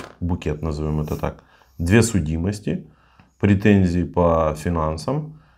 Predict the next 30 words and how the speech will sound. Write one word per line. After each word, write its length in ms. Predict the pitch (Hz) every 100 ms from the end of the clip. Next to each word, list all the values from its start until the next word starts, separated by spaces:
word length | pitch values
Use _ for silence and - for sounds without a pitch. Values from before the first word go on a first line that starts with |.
| _ 113
и 160 | 127
типа 500 | 127 110 101 95 90 87
лёгкие 420 | 98 95 92 87
деньги, 400 | 82 78 71 73
потому 400 | - 80 85 78
что 160 | -
подрассказали. 840 | 76 85 85 80 - 80 76 73 - _ _ _ _ -
Но 320 | 101 104 95
насколько 540 | 98 104 - 120 113
нужно 300 | 104 104 98
быть 280 | 92 98 98
тупым, 380 | 113 101 135 180
я 120 | 104
не 120 | 101 98
стесняюсь 540 | - 92 90 80 76
использовать 420 | 90 87 85 78
это 160 | 78 -
слово, 320 | - 123 117
чтобы 300 | - 98 104
не 120 | 113
проверить 540 | 107 107 110 117 101 101
вообще 340 | 98 95 101
что-нибудь. 560 | 95 95 87 78 76 - _ _ _ _ _ _ _ -
Я 260 | 92 117 127
по-прежнему 840 | 110 104 117 107 110 104 98 90
не 140 | 92
ме-, 180 | 107 98
не 180 | 92 107
верю 320 | 101 92 82 78
вам. 300 | 76 78